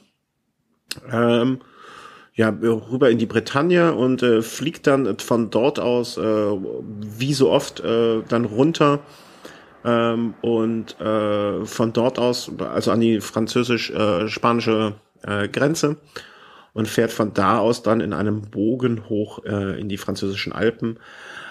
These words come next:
Und, ähm, eine Etappe möchte ich natürlich noch mal besonders herausgreifen, äh, die mich auch, ich glaub, wann, ich kann das Jahr nicht mehr benennen, ich glaub, es war zweitausendfünf,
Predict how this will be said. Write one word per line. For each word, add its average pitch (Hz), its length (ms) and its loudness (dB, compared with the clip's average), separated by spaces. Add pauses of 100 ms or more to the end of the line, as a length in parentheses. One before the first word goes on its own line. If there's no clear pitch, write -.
(340)
Und, 120 320 2
ähm, 120 260 4
eine 143 160 4
Etappe 139 300 0
möchte 139 200 0
ich - 80 -6
natürlich 127 460 2
noch 98 120 0
mal 104 80 2
besonders 95 400 -2
herausgreifen, 104 640 -4
äh, 107 200 2
die 113 120 -2
mich 117 240 -2
auch, 107 300 -6
ich - 140 -10
glaub, - 340 -4
wann, - 200 -14 (120)
ich - 260 -14
kann - 180 -8
das 107 180 -8
Jahr 123 160 0
nicht 110 180 -6
mehr 104 160 -2
benennen, 101 380 -2
ich 95 140 -8
glaub, 110 140 -2
es - 120 -8
war 101 80 -6
zweitausendfünf, - 1900 -6